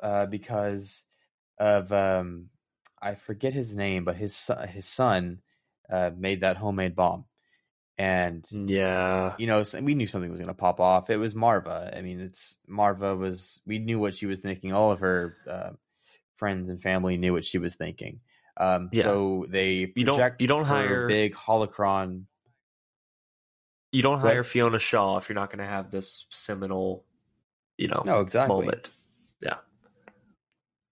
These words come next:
Speaker 1: Exactly. Yeah. So it's a call to war. Um, she, she wants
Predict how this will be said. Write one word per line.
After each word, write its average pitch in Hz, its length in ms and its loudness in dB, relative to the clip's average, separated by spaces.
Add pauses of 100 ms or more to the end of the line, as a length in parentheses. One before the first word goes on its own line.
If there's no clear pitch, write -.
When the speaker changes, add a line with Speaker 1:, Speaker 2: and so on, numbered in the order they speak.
Speaker 1:
Exactly. 113 640 0
Yeah. 98 300 2
So 110 340 0 (380)
it's 127 180 -4
a 131 60 -2
call 156 300 4
to 104 80 0
war. 92 540 -4
Um, 95 360 0
she, 98 400 -6
she 101 200 -8
wants 101 560 -8